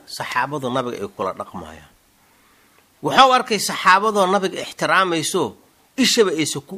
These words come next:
u dhammayn karin, mase u ixtiraamayaan. Wuxuu arkay amar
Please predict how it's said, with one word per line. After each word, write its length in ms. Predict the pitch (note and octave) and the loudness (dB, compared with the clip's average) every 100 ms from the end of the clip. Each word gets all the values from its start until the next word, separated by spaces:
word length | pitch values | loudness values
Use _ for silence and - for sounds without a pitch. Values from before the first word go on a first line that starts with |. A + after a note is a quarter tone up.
| - | -8
u 60 | G3 | -2
dhammayn 320 | E3 D3 C3+ - | 0 2 0 -2
karin, 240 | A#2 A2+ | -8 -8
mase 200 | G2 - | -8 -10
u 100 | C#3+ | -10
ixtiraamayaan. 640 | - - G2 F2+ E2+ E2 D#2+ _ _ _ _ _ _ _ _ _ _ _ _ - | -12 -12 -10 -10 -12 -20 -20 _ _ _ _ _ _ _ _ _ _ _ _ -10
Wuxuu 280 | C3 G#3 A#3+ | -2 2 4
arkay 220 | A3 A3 G#3+ | 2 0 2
amar 260 | A#3 A#3 | 2 2